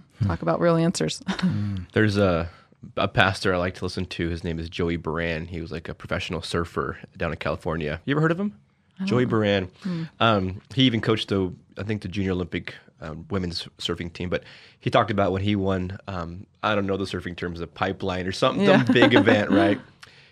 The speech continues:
Speaker 3: He, he was there. He had his trophy. He had his ring around his head, you know. Um, and he's like,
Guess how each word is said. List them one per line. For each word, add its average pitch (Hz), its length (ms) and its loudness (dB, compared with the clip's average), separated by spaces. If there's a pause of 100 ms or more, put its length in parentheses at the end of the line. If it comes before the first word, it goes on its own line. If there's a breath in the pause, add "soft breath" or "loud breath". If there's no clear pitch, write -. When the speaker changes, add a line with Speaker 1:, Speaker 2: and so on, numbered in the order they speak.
Speaker 3:
He, 110 280 2
he 107 120 2
was 107 160 2
there. 117 280 6
He 110 120 2
had 110 160 6
his 101 160 -2
trophy. 117 440 4
He 104 100 4
had 104 140 4
his 95 180 -4
ring 107 240 0
around 104 240 0
his 98 140 -2
head, 107 300 2
you 104 60 -4
know. 101 280 0 (520 loud breath)
Um, 98 420 2 (420)
and 101 140 -2
he's 107 180 2
like, 107 180 -2